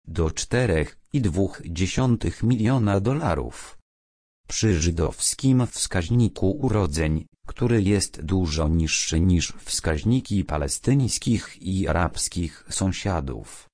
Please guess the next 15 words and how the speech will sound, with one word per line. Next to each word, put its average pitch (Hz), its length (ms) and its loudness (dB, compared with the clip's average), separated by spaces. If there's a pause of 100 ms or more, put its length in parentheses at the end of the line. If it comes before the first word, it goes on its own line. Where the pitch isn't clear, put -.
(160)
rząd 139 440 0
izraelski 104 920 0
udziela 123 500 0
pełnego 78 640 0
wsparcia - 680 -4
wysiłkom 85 800 -2
takich 87 480 -2
grup 90 420 0
jak 87 280 -2
Nefesh 92 540 0
B'Nefesh, 87 760 -2 (420)
Watch 117 300 -2
Times. - 640 -4 (1200)
Jamaat 82 800 0
Islami, 98 920 2